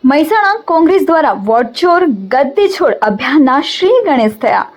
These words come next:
ઉત્તર ગુજરાત કોંગ્રેસ સમિતિના પ્રભારી સુભાષિની યાદવ અને મહેસાણા જિલ્લા પ્રમુખ બળદેવજી ઠાકોરના નેતૃત્વ હેઠળ વોટ ચોર ગદ્દી છોડ અભિયાન સંદર્ભે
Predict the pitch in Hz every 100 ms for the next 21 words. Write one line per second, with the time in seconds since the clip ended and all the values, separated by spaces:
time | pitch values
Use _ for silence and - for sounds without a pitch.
0 | - - - - 381 440 403 392 403 403
1 | 370 392 381 359 349 349 320 302 285 285
2 | 330 285 208 220 254 254 269 269 330 277
3 | 233 233 247 285 - - 233 247 269 339
4 | 370 370 330 302 285 294 277 208 233 233
5 | 311 262 220 240 247 254 262 220 214 226
6 | 240 320 294 330 330 302 202 - - -
7 | - 233 302 381 370 381 311 214 233 240
8 | 415 381 359 302 233 220 285 269 269 277
9 | 254 262 269 226 -